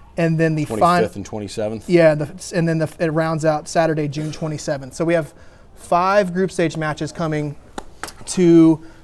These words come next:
Speaker 1: um, A T and T Stadium in Arlington. So there you go. There's five Super Bowls you just got.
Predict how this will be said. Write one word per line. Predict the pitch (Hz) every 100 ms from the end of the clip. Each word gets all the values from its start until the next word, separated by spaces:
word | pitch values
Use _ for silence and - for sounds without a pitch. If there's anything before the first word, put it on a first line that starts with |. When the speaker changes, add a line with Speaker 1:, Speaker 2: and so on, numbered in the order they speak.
| -
Speaker 1:
um, | 165 160 156
A | 170
T | 185
and | 170
T |
Stadium | 170 170 160 147
in |
Arlington. | 165 175 190 180 208 202
So | 160
there | 160 175
you |
go. | 196 185
There's | 147
five | - 196 202
Super | - 214
Bowls | 180 180 151
you | 156
just | 156 151
got. | 160 135 127